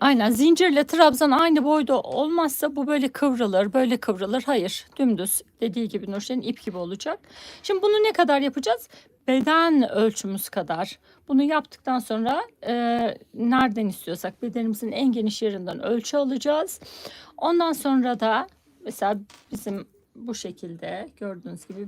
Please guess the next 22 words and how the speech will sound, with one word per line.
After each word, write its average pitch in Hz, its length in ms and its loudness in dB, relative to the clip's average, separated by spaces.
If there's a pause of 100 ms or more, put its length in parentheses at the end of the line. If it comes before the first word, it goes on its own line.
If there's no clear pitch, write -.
(120)
upuzun 208 540 -8
yapıyorsunuz 214 1000 -8 (520)
bademinizi. 175 800 -10 (440)
Sonra 233 680 -6
farz 240 280 -6
edelim 240 320 -4
bu 233 140 -2
upuzun. 208 440 -8 (480)
Hani 185 280 -14
elli 254 260 -2
santimse 214 800 -6 (240)
beden, 190 500 -8
yani, 175 240 -8
e, 180 480 -14
çevresi 202 560 -8
doksan 220 340 -4
santimse 190 520 -8
bunun 247 280 2
doksan 262 320 -4
santim 208 340 -6
olması 170 360 -12
gerekiyor. 175 560 -10